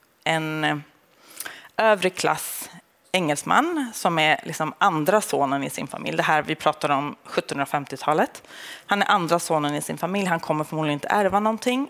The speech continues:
så han drar iväg till U S A. Och i hans,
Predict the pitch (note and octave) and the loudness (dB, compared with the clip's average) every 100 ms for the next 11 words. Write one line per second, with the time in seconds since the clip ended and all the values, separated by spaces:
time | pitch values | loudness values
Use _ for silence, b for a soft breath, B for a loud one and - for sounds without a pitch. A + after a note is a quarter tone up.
0 | - - E3+ F3 E3+ D#3+ D#3 D#3+ - - | -6 -4 0 0 2 4 6 4 0 -16
1 | _ _ _ - E3 D3+ - D3+ D#3 F3+ | _ _ _ 0 2 2 -2 -2 -2 0
2 | - - - - _ B B B B - | 0 0 -4 -20 _ B B B B -2
3 | A#3 - C4+ D4 A#3 G3+ G#3 - | -2 0 0 4 4 2 -2 -8